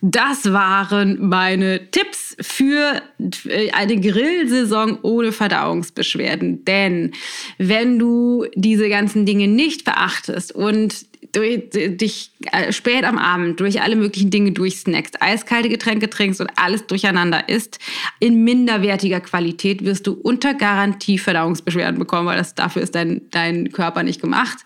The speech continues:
Vielleicht wirst du schlecht schlafen, vielleicht kriegst du Bauchbrubbeln oder einen Blähbauch oder es liegt dir wie ein Stein im Magen oder du kriegst sowas wie Durchfall oder Sodbrennen.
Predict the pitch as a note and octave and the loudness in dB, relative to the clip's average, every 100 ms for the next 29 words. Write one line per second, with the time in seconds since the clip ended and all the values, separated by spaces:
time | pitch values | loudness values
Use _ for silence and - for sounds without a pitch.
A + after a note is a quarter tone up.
0 | - - - - G#3 F#3+ F#3 F#3 F3+ F3+ | -14 -14 -8 -2 0 0 -2 -2 -2 -2
1 | E3+ - G#3 A#3 A#3 A#3 A3+ G3+ F3+ F3 | -2 -2 0 0 0 0 -2 0 0 -2
2 | F3+ G3+ F#3 E3+ D#3 G3+ F#3 - F3 F3 | -4 -6 -4 -4 -2 0 -2 0 0 2
3 | G3+ G#3+ G3+ E3+ E3+ F3 F#3+ A3+ A3 F#3+ | 2 4 2 0 0 0 2 2 2 0
4 | F#3+ F#3+ - F3 F#3+ F3+ E3+ E3 F3 G3+ | 0 0 -2 -2 -2 -2 -4 -4 -2 0
5 | G3+ G#3 G3 F#3 F3 F3 F3 F3 - F#3 | 2 2 2 2 2 2 0 -2 -2 -2
6 | F#3+ F3 - G3 F3+ - D#3+ E3 F3 G3+ | 0 -2 -4 -6 -6 -6 -4 -2 0 0
7 | G3 F3+ E3 E3 F3 A#3+ B3 A#3+ B3 C4 | 0 0 0 0 0 0 0 2 2 2